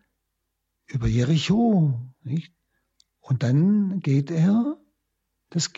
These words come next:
das Tal hinauf, nicht? Hinauf nach Jerusalem, wo er dann einige Tage immer wieder im Tempel predigt,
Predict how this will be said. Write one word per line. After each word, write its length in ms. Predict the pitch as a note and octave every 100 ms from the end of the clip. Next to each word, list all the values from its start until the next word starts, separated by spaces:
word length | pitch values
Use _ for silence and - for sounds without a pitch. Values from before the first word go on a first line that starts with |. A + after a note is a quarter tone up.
| -
das 240 | E3 - -
Tal 340 | D3+ F3+ C#3
hinauf, 880 | F#2 B2+ B2+ A2 F3 F#3+ - - - _ _ _ _
nicht? 260 | D3 E3+ - _ D#3 _ _ _
Hinauf 440 | - C3 E3 E3 -
nach 180 | D3
Jerusalem, 920 | D#3+ D3 D3+ A2+ F#2+ G#2 D3+ A3 A3+ - _ _ _ _ _ _ _ _ _ _ _ _ _ _
wo 140 | B2+ B2+
er 80 |
dann 200 | B2 E3
einige 440 | F#3+ F3+ D3+ C#3 -
Tage 440 | A2+ A#2+ E3+ F3+
immer 220 | E3 E3+
wieder 220 | D#3 F3+ D3+
im 160 | C3+
Tempel 320 | B2+ C#3+ C3+
predigt, 840 | C3 A#2 A#2+ A#2+ G3+ G3 - -